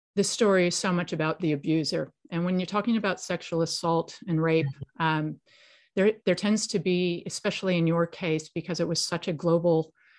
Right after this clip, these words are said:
Speaker 1: media frenzy around it, so much attention on the abuser and the perpetrator. And the survivor gets lost in that. And so today is such a special time that you've taken, because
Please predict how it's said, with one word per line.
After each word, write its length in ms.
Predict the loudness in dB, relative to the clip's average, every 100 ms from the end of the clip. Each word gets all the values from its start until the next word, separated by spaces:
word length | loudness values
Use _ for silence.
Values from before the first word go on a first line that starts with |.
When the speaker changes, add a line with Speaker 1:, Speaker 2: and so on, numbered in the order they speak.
| _ _
Speaker 1:
media 260 | -2 0 0
frenzy 460 | 0 0 0 0
around 380 | -2 0 0 0
it, 180 | -2 -4 _ _ -16
so 300 | -10 -4 0
much 400 | 2 2 -2 -6
attention 840 | -12 -4 -2 -2 0 0 0 -4 _ _ _ _
on 160 | -2 2
the 120 | 2
abuser 640 | 2 0 0 0 -4 -4 _
and 100 | -4
the 60 | -2
perpetrator. 680 | -2 -4 -4 -2 -2 -2 -4 -14 -20 -20 -20 -20 _ _ _
And 540 | 0 4 4 4 2 -2 -8 0
the 140 | 2
survivor 520 | 2 2 2 2 2
gets 260 | 0 -2 -2
lost 320 | -2 -2 -4
in 120 | -4
that. 180 | -4 -6 -14 _ -6
And 280 | -2 0 0
so 500 | 2 2 2 0 -8 _ _ _ _ -14
today 380 | -8 -4 0 0
is 180 | -2 -4
such 260 | -4 -4
a 40 | -6
special 400 | -2 -2 -2 -4
time 300 | 0 2 2
that 100 | 0
you've 120 | -4
taken, 400 | -2 -2 0 0
because 720 | -2 -2 0 0 0 -2 -2